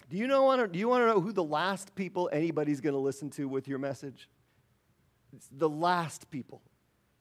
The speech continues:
are gonna be these shepherds. And that's who he chooses. And that is stunning to me. <laughs> Uh,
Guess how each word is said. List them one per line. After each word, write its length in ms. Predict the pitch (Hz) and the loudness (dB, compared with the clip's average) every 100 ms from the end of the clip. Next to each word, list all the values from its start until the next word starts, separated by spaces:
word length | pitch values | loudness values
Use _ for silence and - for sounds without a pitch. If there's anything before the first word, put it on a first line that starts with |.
| - | -2
are 140 | 143 | 0
gonna 220 | 131 131 | 2 0
be 180 | 120 120 | 0 -4
these 220 | 110 113 | -4 -8
shepherds. 580 | - 110 - 107 - _ _ _ _ _ _ - | -8 -10 -10 -14 -16 _ _ _ _ _ _ -8
And 320 | 151 135 123 - | -4 -2 -4 -6
that's 460 | 120 135 156 151 | -4 -2 -2 -4
who 460 | - 143 127 127 123 - _ _ _ | -6 -2 -2 -4 -8 -14 _ _ _
he 160 | - | -6
chooses. 760 | 123 - 131 110 95 - - _ _ _ _ - | -6 -6 -8 -8 -12 -16 -18 _ _ _ _ -8
And 140 | 147 | -2
that 200 | 170 208 | 2 2
is 160 | 131 113 | 0 -4
stunning 920 | - - - - - 131 131 104 85 - | -6 -14 -14 -16 -10 -6 -4 -6 -10 -14
to 100 | 147 | -16
me. 320 | - - 117 - - - - | -16 -16 -18 -16 -14 -14 -12
<laughs> 60 | - _ _ _ _ - | -14 _ _ _ _ -4
Uh, 420 | 131 127 117 110 | 0 2 2 0